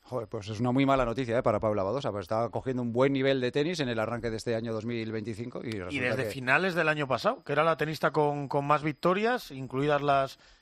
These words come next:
Speaker 2: las top, pero otra vez, es verdad que desde Australia había bajado, y otra vez las lesiones, le, la espalda, insisto, siempre la espalda, le vuelve a frenar.
Speaker 1: Bueno,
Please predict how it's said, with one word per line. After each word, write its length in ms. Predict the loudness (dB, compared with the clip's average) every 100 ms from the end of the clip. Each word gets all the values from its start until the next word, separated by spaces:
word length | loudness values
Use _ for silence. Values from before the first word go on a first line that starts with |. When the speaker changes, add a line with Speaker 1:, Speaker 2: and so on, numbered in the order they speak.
| -4 0
Speaker 2:
las 200 | 2 4
top, 220 | 2 4
pero 260 | 4 4 2
otra 360 | 2 4 4 4
vez, 340 | 2 -2 -12 -14
es 100 | -4
verdad 180 | 0 0
que 80 | 0
desde 140 | -2
Australia 300 | -2 0 0
había 140 | 2 2
bajado, 420 | 2 2 0 -4 -12 -10
y 120 | 0 2
otra 220 | 4 4
vez 100 | 4
las 140 | 2
lesiones, 560 | 2 -2 0 0 -2 0
le, 680 | 0 2 0 -2 -4 -8 -10
la 100 | -8
espalda, 300 | 0 0 0 -6
insisto, 320 | -6 -6 -4
siempre 260 | -4 0 0
la 60 |
espalda, 360 | 0 0 -2 -6 -10 -20 _
le 140 | -2 0
vuelve 340 | 2 2 4
a 200 | 4 2
frenar. 280 | -2 -10 -14 -12
Speaker 1:
Bueno, 320 | -6 -4 -4